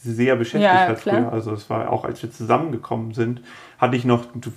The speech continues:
Speaker 1: da musste ich ja über den Hauptbahnhof
Speaker 2: Ja,
Speaker 1: nach Lübeck fahren.
Speaker 2: nach Lübeck, ja.
Speaker 1: Und da war schon für mich immer so ein, so ein kleiner Kampf, weil
Speaker 2: Hasse ich auch.
Speaker 1: so, und, ähm, gerade der Hamburger Hauptbahnhof ist wirklich,
Speaker 2: Hm.
Speaker 1: finde ich, ziemlich
Speaker 2: Ätzend.
Speaker 1: gruselig.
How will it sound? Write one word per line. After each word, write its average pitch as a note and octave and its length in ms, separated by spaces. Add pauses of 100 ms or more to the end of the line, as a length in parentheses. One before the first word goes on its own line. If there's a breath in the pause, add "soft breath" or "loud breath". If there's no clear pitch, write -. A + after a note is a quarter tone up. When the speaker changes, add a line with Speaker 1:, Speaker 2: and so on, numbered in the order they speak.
Speaker 1:
da A#2 100
musste B2+ 220
ich C3 80
ja A2+ 80
über A2 240
den A#2 160
Hauptbahnhof B2 440
Speaker 2:
Ja, - 100
Speaker 1:
nach - 180
Lübeck A2+ 260
fahren. G#3 240
Speaker 2:
nach G#3+ 80
Lübeck, G#3 420
ja. G#2+ 100
Speaker 1:
Und B2+ 180
da B2 260
war C#3 240
schon F3+ 320
für D3 140
mich C#3 240
immer C3 260
so B2+ 120
ein, A#2+ 200
so B2+ 80
ein A#2+ 80
kleiner A#2+ 300
Kampf, C3+ 460
weil - 300
Speaker 2:
Hasse F#3+ 260
ich - 140
auch. E3 300
Speaker 1:
so, A#2+ 260
und, A#2+ 360
ähm, A2+ 260
gerade B2+ 220
der A#2 160
Hamburger B2 320
Hauptbahnhof A#2+ 420
ist G3+ 180
wirklich, F3 220
Speaker 2:
Hm. - 120
Speaker 1:
finde - 200
ich, - 260
ziemlich A#2 240
Speaker 2:
Ätzend. F#3+ 140
Speaker 1:
gruselig. C#3+ 480